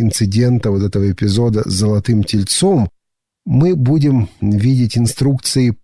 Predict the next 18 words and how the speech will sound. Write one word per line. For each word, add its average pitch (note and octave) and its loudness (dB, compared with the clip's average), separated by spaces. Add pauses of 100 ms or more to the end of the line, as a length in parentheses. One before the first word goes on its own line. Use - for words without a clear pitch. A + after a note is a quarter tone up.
по A#2+ 0
тому, A#2 0
как B2 -2
строить A#2+ -2 (220)
скинию, G2+ 0 (360)
как C3+ 0
строить B2 -2 (160)
первое A#2 2
место, B2+ 0 (300)
где A#2 0 (140)
израильтяне A2 0
будут G2+ -4 (800)
собираться A#2+ 0
для G2 -2
того, G2+ -2
чтобы G#2+ -2
почитать G#2+ -2
Бога. F#2+ 0